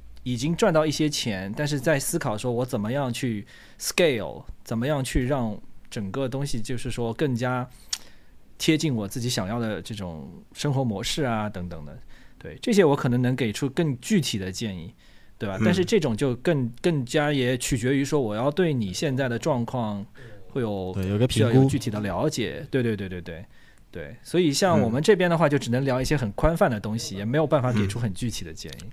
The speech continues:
Speaker 3: 很正常，
Speaker 2: 嗯。
Speaker 3: 我觉得 podcast 就应该是这样的，就有一种陪伴感。
Speaker 2: 对，其实我们的目-，我觉得我们的目的，目的就是通过这个，我们这样的，讲一些很形而上的话题，来更加深入地了解 Evan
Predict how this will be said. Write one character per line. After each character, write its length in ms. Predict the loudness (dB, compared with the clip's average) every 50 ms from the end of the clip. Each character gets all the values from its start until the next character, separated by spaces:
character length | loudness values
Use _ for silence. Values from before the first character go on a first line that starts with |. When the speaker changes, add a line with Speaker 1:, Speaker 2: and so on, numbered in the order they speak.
| -14
Speaker 3:
很 160 | -8 -4 -4 0
正 180 | 2 2 0 0
常， 140 | -2 -6 -4 -2
Speaker 2:
嗯。 160 | 0 2 4
Speaker 3:
我 60 | 4
觉 80 | 8 8
得 80 | 8 8
podcast 640 | 8 6 6 6 6 4 2 0 0 0 0 0
就 140 | 2 2 2
应 100 | 2 2
该 100 | 2 2
是 100 | 0 0
这 120 | -2 -4 -4
样 100 | -4 -6 -8 -12
的， 60 | -14 -14 -16 -18 -12
就 120 | -8 -8 -8 -8 -10 -20 -18 -8 -2
有 100 | 0 2
一 20 |
种 100 | 2 2
陪 120 | 2 2 2
伴 80 | 4
感。 20 | 4
Speaker 2:
对， 100 | 6 6
其 60 | 6
实 80 | 8 6
我 100 | 6 6
们 140 | 4 4
的 80 | 2 2
目-， 160 | 0 0 -4 -8 -12 -12 -12 -12 -12 -12 -14 -14 -12 -10 -4 0
我 60 | 2 4
觉 80 | 4
得 60 | 4 4
我 80 | 4
们 100 | 4 4
的 60 | 4 4
目 120 | 4 4
的， 220 | 4 2 2 2 2
目 160 | 2 2 4
的 140 | 4 4 4
就 100 | 4 2
是 140 | 2 4 6
通 160 | 6 6 6
过 80 | 4
这 140 | 2 2 2
个， 280 | 4 4 4 2 2 0 -2
我 100 | -2 0
们 140 | 0 0
这 100 | 2 4
样 160 | 4 4 4 2
的， 240 | 2 0 0 0 -4 -6 -10 -10 -8 -8 -6 -2
讲 260 | 0 2 4 4 4 4
一 40 |
些 80 | 4 4
很 120 | 2 2
形 300 | 4 4 4 4 4 4
而 80 | 4 6
上 180 | 6 6 6 6
的 80 | 6
话 200 | 6 8 8 6
题， 260 | 6 4 0 0 0 2 4
来 160 | 4 4 4
更 180 | 4 2 4
加 160 | 4 6 6 4
深 220 | 4 2 0 2
入 100 | 2 2
地 80 | 2 2
了 180 | 2 2 0
解 240 | 2 0 0 0 -2 -6 -10 -12 -12 -12 -8 -2
Evan 400 | 2 2 4 4 2 0 0 -2